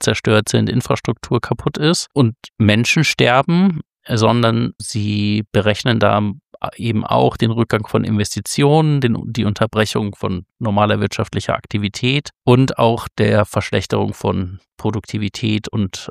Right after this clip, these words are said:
der Situation auf Arbeitsmärkten und zeigen dann eben, dass diese Effekte sehr, sehr lange anwirken und entsprechend sehr langfristig auch das wirtschaftliche Wachstumsniveau dauerhaft nach unten drücken. Im Mittel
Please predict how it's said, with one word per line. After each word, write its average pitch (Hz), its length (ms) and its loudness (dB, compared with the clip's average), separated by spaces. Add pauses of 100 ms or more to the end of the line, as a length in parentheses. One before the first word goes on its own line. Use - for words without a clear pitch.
(120)
der 101 100 0
Situation 101 460 -4
auf 90 180 0
Arbeitsmärkten 127 1040 -2
und 123 200 -2
zeigen 117 300 0
dann 120 140 2
eben, 120 240 0
dass 117 100 -2
diese 113 260 0
Effekte 117 540 0
sehr, 110 580 2
sehr 107 500 4
lange 110 640 2
anwirken 92 920 0 (300)
und 104 340 -2 (260)
entsprechend 107 840 0 (100)
sehr 104 640 4
langfristig 101 880 0
auch 98 140 2
das - 240 -4
wirtschaftliche 101 800 -4
Wachstumsniveau 98 920 -2
dauerhaft 87 560 0
nach - 160 -2
unten 98 380 -6
drücken. 92 420 -10 (260)
Im 113 220 4
Mittel 135 480 2